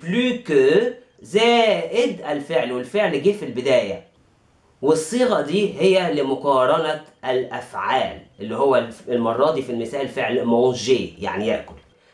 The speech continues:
الفعل زائد autant que. الفعل زائد autant que، يعني مساوي ل، يعني الشخصين بيعملوا الفعل بنفس الشكل.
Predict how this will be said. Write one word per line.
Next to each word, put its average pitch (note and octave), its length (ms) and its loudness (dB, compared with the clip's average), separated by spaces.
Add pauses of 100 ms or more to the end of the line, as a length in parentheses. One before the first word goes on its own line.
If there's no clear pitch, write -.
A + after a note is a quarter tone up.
(140)
الفعل E3 560 0
زائد D#3+ 440 -2 (140)
autant A#3+ 680 2 (520)
que. G#3+ 80 4 (800)
الفعل A2+ 540 -2
زائد E3+ 480 0 (320)
autant A3 560 -2 (480)
que، G3 100 6 (420)
يعني G#3 720 -2 (540)
مساوي F3 960 0
ل، D3 460 -4
يعني B2 320 -2
الشخصين E3+ 540 -2
بيعملوا C3 440 -2
الفعل B2 340 -2
بنفس A2+ 440 -6
الشكل. - 440 -6